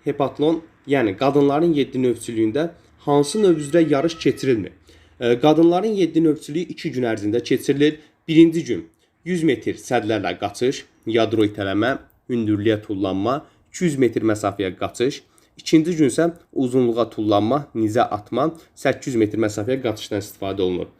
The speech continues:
E, imtahan zamanı, imtahan zamanı müdavimlərə verilən sualların içərisində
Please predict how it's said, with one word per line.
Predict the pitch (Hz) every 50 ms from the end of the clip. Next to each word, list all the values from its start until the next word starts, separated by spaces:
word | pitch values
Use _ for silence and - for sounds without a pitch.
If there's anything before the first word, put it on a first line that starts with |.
| _ - - _ _ _ -
E, | 120 113 110 107 104 107 107 104 - - _ _ _ _ _ _ _ _ - -
imtahan | - 170 170 160 170 165 170 185 202
zamanı, | 185 180 151 139 120 110 110 123 151 175 - - _ _ _ _ _ -
imtahan | - 127 123 110 - 127 127 131
zamanı | 117 117 104 101 101 107 131 156 165 - - _ _ _ _ _ _ _ _ _ _ _ _ -
müdavimlərə | - 139 135 143 143 139 131 135 143 143 143 147 170 165
verilən | 147 143 131 123 127 135 127 117
sualların | - - 117 110 110 110 110 110 113 110
içərisində | - 110 104 101 - - 107 117 127